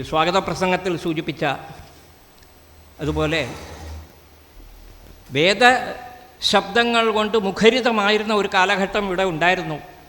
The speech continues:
ശ്രീപത്മനാഭൻ്റെ സന്നിധിയിൽ. ഇന്നും ചില മനസ്സുകളായ ചിലരുടെ ചില, ആ, എന്താ പറയുക,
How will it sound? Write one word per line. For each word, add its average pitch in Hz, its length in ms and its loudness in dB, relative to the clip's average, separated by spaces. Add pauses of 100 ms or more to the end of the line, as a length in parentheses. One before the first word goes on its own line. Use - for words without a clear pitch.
(420)
ശ്രീപത്മനാഭൻ്റെ 151 920 -4 (340)
സന്നിധിയിൽ. 127 580 -4 (1500)
ഇന്നും 226 300 6 (1200)
ചില 196 160 2 (1600)
മനസ്സുകളായ 214 1040 2
ചിലരുടെ 208 520 -4 (1800)
ചില, 156 180 -2 (1900)
ആ, 135 80 -4 (720)
എന്താ 151 160 -6
പറയുക, 147 400 -2